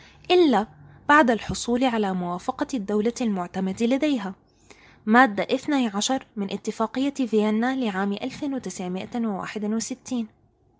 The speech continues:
خامسا، أثر وجود المنظمات الدولية على مبدأ الرضا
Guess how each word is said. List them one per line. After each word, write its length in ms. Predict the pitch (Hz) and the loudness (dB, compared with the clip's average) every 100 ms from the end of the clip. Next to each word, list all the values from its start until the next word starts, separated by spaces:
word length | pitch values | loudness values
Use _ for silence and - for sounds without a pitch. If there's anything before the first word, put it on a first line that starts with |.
| _ _ _ _ _ _ - _ _ _ - | _ _ _ _ _ _ -20 _ _ _ 0
خامسا، 560 | 320 294 240 156 180 - _ _ _ _ _ _ _ _ _ _ _ - | 2 2 0 -4 -8 -16 _ _ _ _ _ _ _ _ _ _ _ -4
أثر 340 | 285 - 370 | -2 2 4
وجود 420 | 330 233 208 247 269 | 6 4 2 2 2
المنظمات 640 | 214 202 185 185 220 294 | 2 0 -2 0 0 -2
الدولية 600 | 233 240 202 190 190 202 - - | -2 0 0 -2 -6 -8 -14 -12
على 240 | - 196 214 | -2 2 2
مبدأ 380 | 262 - 277 247 | 2 0 2 4
الرضا 400 | 233 247 190 | 4 0 0